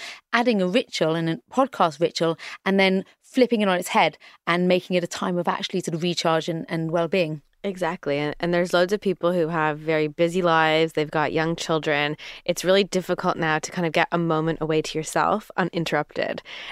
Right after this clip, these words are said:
Speaker 2: And so listening to your favorite podcast for thirty minutes, let's say, is that kind of special alone time, where also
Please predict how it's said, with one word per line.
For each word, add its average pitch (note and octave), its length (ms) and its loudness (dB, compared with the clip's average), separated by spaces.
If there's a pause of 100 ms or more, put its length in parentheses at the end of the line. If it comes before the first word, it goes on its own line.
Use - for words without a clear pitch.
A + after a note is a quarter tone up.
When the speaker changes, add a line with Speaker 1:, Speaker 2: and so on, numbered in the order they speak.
Speaker 2:
And E3+ 120 -2
so F#3 120 2
listening F#3 460 2
to - 120 -4
your E3+ 140 2
favorite E3+ 340 2
podcast D3+ 680 0
for D3+ 220 -2
thirty D#3 320 0
minutes, D#3 380 -4
let's C#3+ 240 -6
say, D3+ 320 0 (300)
is F3+ 100 -2
that F#3+ 140 2
kind G3+ 240 2
of G3 160 -2
special F3+ 440 0
alone D#3+ 280 2
time, A#3+ 400 0 (320)
where G3+ 180 2
also E3+ 500 4